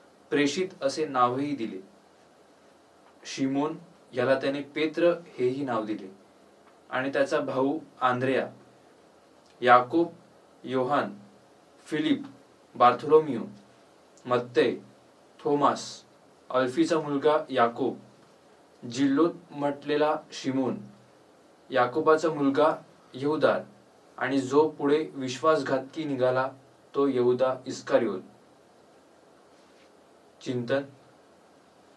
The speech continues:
ख्रिस्त सभा आज संत सायमन आणि संत ज्यूड या दोन प्रेषितांचा सण साजरा करीत आहे. संत सायमन याचे नाव शिमोन कनानी किंवा जिल्लोत म्हटलेला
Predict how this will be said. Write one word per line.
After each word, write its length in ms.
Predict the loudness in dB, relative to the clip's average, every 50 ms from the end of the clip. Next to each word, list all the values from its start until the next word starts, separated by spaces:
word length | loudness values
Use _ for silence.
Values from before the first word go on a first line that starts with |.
| _ _ _ -4
ख्रिस्त 260 | -2 -2 -2 -2 -4
सभा 340 | -4 0 0 2 4 4 2 2 -2 -12 -4 0
आज 340 | 4 4 4 4 2 -4 -12 -20 -20 -16
संत 280 | -8 -6 -6 -4 -4 -6
सायमन 560 | -6 -6 -4 -4 -2 -2 -2 -2 -4 -6 -6 -10 -10 -8
आणि 160 | -6 -6 -6
संत 240 | -4 -4 -6 -6 -4
ज्यूड 480 | -4 -4 -4 -4 -4 -4 -2 -2 -2 -4 -8 -18 -20 -20 _ _ _ _ _ _ -2 2
या 100 | 2 2
दोन 280 | 4 2 0 0 -2
प्रेषितांचा 840 | -4 -4 -2 -2 -2 -4 -4 -6 -6 -6 -6 -8 -4 -2 -2 -2 -2 -4 -14
सण 300 | -12 -4 -2 -2 -2 -2
साजरा 380 | -2 0 0 0 0 0 -2 -2
करीत 240 | -2 -4 -6 -4 -6
आहे. 260 | -8 -10 -12 -16 -20 _ _ _ _ _ _ _ _ _ _ _ _ _ _ _ _ _ _ _ _ _ _ _ _ _ _ -12
संत 340 | -4 -2 -2 -2 -2 -2 -4
सायमन 580 | -4 0 0 2 2 2 0 -2 -4 -4 -4
याचे 300 | -4 -4 -4 -2 -4 -4
नाव 320 | -2 -2 -2 -2 -2 -4 -8 -14 -20 -20 _ _ _ _ _
शिमोन 500 | -20 -18 -14 -6 -6 -2 0 0 0 -2
कनानी 480 | -4 -6 -6 -2 -2 0 0 -2 -4 -6 -8 -12 -18 -20 _ _ _ _ _ _ _ -6
किंवा 340 | -6 -2 2 4 4 4 2
जिल्लोत 600 | -2 -8 -12 -6 -6 -6 -4 2 2 2 2 2 -2
म्हटलेला 400 | -4 -4 -4 -4 -2 -2 -2 -2